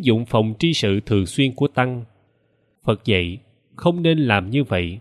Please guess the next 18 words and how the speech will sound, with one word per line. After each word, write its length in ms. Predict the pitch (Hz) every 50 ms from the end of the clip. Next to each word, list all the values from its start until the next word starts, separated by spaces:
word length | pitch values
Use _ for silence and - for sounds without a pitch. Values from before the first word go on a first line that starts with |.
| _ _ _ _ _ _ _ _ _ _ _ _ _ _ -
Cho 140 | - 151 147
phép 280 | - - 185 214 240 -
sau 240 | - - - 131 127
ba 180 | 135 127 120
tháng 240 | - - 143 170 175
hạ, 400 | 120 107 95 90 87 87 92 123 _ _ _ _ _
chia 220 | - - 180 175 151
lại 280 | 123 101 92 92 98 - -
từ 200 | - 101 95 92
thượng 260 | - - 104 92 90
tọa. 400 | - - 98 85 82 85 87 - _ _ _ _ _ _ _ _ _ _ _ _ _ _ _ _ _ _ _ _ _ _ _ _ _ _ _ _ _ _
Có 120 | - 208
tỳ 220 | 214 - 123 120 110
kheo 320 | - - 156 156 160 160
làm 300 | 147 127 117 104 101 101
người 180 | 104 107 104 101
xây 220 | - - 151 135
dựng 260 | 113 107 98 92 98